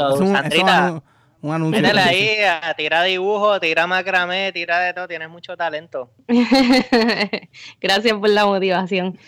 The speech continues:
Speaker 3: Y especialmente uno que está por acá así tan lejos, uno conseguir cosas que le guste y que le apasione, especialmente ustedes trayendo gente,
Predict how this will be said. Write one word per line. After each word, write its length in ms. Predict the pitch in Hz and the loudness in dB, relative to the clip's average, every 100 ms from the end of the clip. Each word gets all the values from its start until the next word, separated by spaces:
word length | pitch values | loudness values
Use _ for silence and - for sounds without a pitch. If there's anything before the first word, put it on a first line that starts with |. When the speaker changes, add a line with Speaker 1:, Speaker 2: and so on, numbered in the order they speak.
| - 320 | -20 -2
Speaker 3:
Y 80 | 220 | 0
especialmente 680 | 226 247 247 240 262 262 294 | 2 2 2 2 0 2 2
uno 180 | 269 254 | 2 2
que 80 | |
está 240 | 269 269 254 | 0 0 0
por 160 | 262 | 2
acá 320 | 247 226 220 240 | 2 2 2 0
así 180 | 233 226 | 0 -2
tan 220 | 214 185 | -2 0
lejos, 280 | 202 233 190 | 0 0 -2
uno 240 | 202 220 | -2 0
conseguir 520 | 269 254 254 214 214 - | 0 0 0 0 -2 -2
cosas 280 | 247 262 - | -2 -2 -2
que 120 | 247 | 0
le 140 | 220 202 | 2 2
guste 380 | 214 - - | -2 -4 -2
y 60 | 240 | 0
que 120 | 214 | 2
le 60 | 202 | 2
apasione, 420 | 185 202 - 233 | 2 -2 -4 -6
especialmente 640 | 240 220 196 190 196 208 | -4 -6 -4 -2 -2 -2
ustedes 420 | 254 - 202 240 - | -6 0 0 0 0
trayendo 500 | 196 180 175 185 226 | 0 0 -2 -4 -2
gente, 680 | 220 214 - 220 208 190 | -4 -4 -6 -6 -4 -6